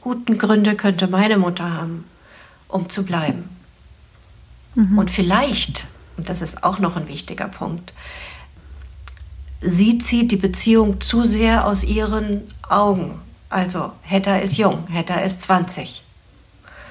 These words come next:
Speaker 1: Und ich mein, du bist auch jung. Und
Speaker 2: Mhm.
Speaker 1: du und deine Generation, die schaut doch auf Beziehungen oder gestaltet Beziehungen ganz anders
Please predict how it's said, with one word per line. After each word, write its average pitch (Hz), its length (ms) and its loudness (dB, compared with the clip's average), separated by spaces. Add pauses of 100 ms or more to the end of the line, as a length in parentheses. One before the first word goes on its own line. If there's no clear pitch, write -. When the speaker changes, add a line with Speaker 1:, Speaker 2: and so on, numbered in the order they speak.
(380)
Speaker 1:
Und 180 340 0 (540)
ich 190 180 -4
mein, 190 340 2 (280)
du 226 100 -2
bist 262 200 -2
auch 277 240 2
jung. - 340 -8 (580)
Und 196 320 0
Speaker 2:
Mhm. 240 160 2
Speaker 1:
du 254 200 2 (360)
und 190 200 -4
deine 247 280 4
Generation, 240 960 2 (720)
die 240 120 4
schaut 233 300 2
doch 196 120 -2
auf - 160 -4
Beziehungen 220 680 0
oder 196 200 2
gestaltet 196 580 0
Beziehungen 190 640 2
ganz 175 260 -2
anders 196 500 0